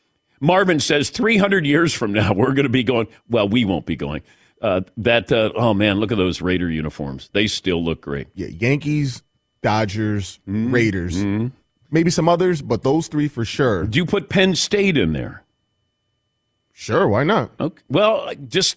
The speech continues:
Speaker 1: some don't look at it as, you know, they look at it as boring, or some say, "Boy, that's just classic looking."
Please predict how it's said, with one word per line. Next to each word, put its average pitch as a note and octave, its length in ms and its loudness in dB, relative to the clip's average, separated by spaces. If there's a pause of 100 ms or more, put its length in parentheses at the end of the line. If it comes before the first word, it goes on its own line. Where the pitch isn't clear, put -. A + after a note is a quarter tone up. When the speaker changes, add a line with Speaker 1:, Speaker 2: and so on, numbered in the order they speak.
(140)
Speaker 1:
some F3+ 480 0
don't E3 240 2
look D3 220 0
at C#3+ 180 4
it C3 100 2
as, A#2 540 2
you G2+ 240 -2
know, A#2 60 0
they B2+ 140 2
look B2 180 2
at A#2 140 4
it G2+ 60 2
as G2 140 -2
boring, G#2+ 680 0 (480)
or G#2+ 160 0
some A#2+ 260 0
say, G#2+ 240 2
"Boy, G#2+ 240 0
that's G#2+ 200 0
just - 200 -4
classic - 600 -6
looking." - 320 -8